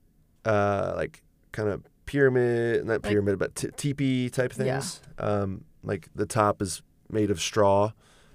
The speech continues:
Speaker 1: um, but very stable and whatnot. But it was just, it was just gorgeous being out in the jungle
Speaker 2: Like,
Speaker 1: and
Speaker 2: the
Speaker 1: doing some
Speaker 2: sides
Speaker 1: yoga.
Speaker 2: are open.
Speaker 1: Yeah.
Speaker 2: There's no walls,
Speaker 1: Yeah,
Speaker 2: kind of.
Speaker 1: yeah, yeah. Um,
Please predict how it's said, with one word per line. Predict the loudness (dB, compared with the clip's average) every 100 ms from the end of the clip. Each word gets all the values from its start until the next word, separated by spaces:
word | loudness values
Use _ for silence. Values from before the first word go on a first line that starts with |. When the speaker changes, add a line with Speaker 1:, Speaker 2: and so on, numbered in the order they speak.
| -8 -2
Speaker 1:
um, | 0 0 -2
but | 2
very | 4 4
stable | 2 0 0 -2
and | -4 -8 -8
whatnot. | -6 -4 -4 -2
But | -4 0
it | 0
was | 0
just, | -2 -8 _ -20 -20 -8
it |
was | -2
just | 0 6
gorgeous | 8 8 6
being | 0 0
out | 0
in |
the | 0
jungle | 0 2 2
Speaker 2:
Like, |
Speaker 1:
and | 2
Speaker 2:
the | 0
Speaker 1:
doing |
some | 0
Speaker 2:
sides | 0 0
Speaker 1:
yoga. | 0 -4
Speaker 2:
are |
open. | -6 -8 -10 -10 -14 -2
Speaker 1:
Yeah. | 8 8
Speaker 2:
There's | 8
no | 2 -6
walls, | -6 -6 -6 -2
Speaker 1:
Yeah, | 2
Speaker 2:
kind | 2 0
of. | -4
Speaker 1:
yeah, | -4 -4
yeah. | -6 -10 -16 _ -6 -2 0 0 -2
Um, | -6 -10